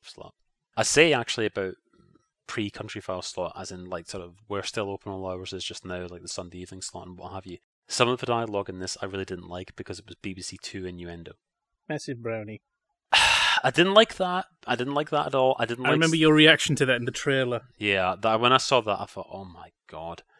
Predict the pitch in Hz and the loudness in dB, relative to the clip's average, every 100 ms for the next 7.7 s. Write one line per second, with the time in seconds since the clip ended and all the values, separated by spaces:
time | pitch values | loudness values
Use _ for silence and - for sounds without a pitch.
0 | _ _ 107 107 117 110 101 95 - 95 | _ _ -10 -4 0 0 0 -4 -4 -6
1 | 90 - 90 90 82 - _ - - - | -6 -10 -14 -14 -14 -18 _ -20 -12 -8
2 | 90 87 - _ _ _ _ - - 127 | -8 -10 -16 _ _ _ _ -2 2 2
3 | 135 127 127 104 67 78 _ - 110 101 | 2 0 -2 -4 -8 -18 _ -8 -6 -6
4 | 104 107 98 - 104 98 95 92 101 98 | -8 -8 -12 -10 -8 -8 -10 -12 -12 -12
5 | 101 95 90 - - 95 - 101 - 95 | -10 -12 -10 -8 -8 -8 -12 -18 -16 -16
6 | 95 85 82 87 _ _ _ _ _ 101 | -12 -12 -12 -18 _ _ _ _ _ -8
7 | 98 90 - 98 92 95 | -6 -4 -8 -10 -8 -10